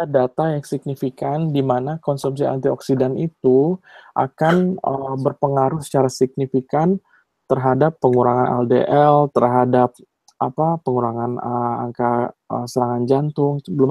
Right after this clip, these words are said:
ada data signifikan. Dan memang nggak bisa kita, eh, ngasih antioksidan kayak misalnya, let's say, vit-, vit-, vi-,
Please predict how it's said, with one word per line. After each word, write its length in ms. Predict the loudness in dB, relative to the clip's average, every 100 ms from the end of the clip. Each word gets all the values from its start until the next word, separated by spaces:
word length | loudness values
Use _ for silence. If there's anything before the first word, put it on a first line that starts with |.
| 2
ada 200 | 0 -2 -2
data 200 | -6 -6
signifikan. 500 | -8 -6 -4 -6 -10 -14 -20 -20 -10 0
Dan 160 | 2
memang 400 | 4 4 4 2 -2 _ _ _ _ _ _
nggak 200 | 0 2
bisa 240 | 2 2 2
kita, 480 | 2 2 0 -2
eh, 180 | -4 -2 -2
ngasih 200 | -2 -2
antioksidan 800 | -2 0 0 -2 -4 -2 0 -2
kayak 240 | -4 -8 -6
misalnya, 320 | -4 -2 -2
let's 80 | 0
say, 160 | -2
vit-, 240 | 0 -4 -4
vit-, 380 | 0 2 2 -2
vi-, 280 | -2 0 0